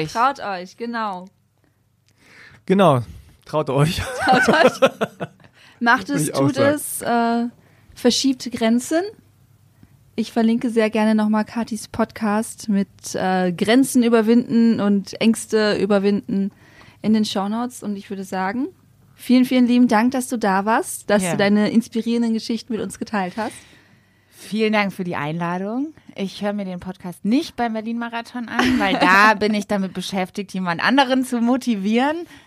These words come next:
Speaker 2: Ja.
Speaker 1: Aber ich höre ihn mir ganz sicher dann beim Laufen an. Und, äh, ja, vielleicht
Speaker 2: Wir freuen uns.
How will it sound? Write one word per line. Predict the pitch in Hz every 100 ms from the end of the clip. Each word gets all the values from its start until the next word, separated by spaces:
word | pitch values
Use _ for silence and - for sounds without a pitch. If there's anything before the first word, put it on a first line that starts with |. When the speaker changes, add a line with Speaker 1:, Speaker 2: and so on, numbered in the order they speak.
| _
Speaker 2:
Ja. | 190 196
Speaker 1:
Aber | 202 208
ich | 196
höre | 220
ihn | 208
mir | 202 180
ganz | 175 196 247
sicher | 233 214 214
dann | 196 185
beim | 175
Laufen | 160 160 180 -
an. | - 143 233 294 _
Und, | - 175 175 175 -
äh, | 160 160 160 160 160 160 _ _ _ -
ja, | 143 - -
vielleicht | 165 156
Speaker 2:
Wir | 233
freuen | - 269 233
uns. | 190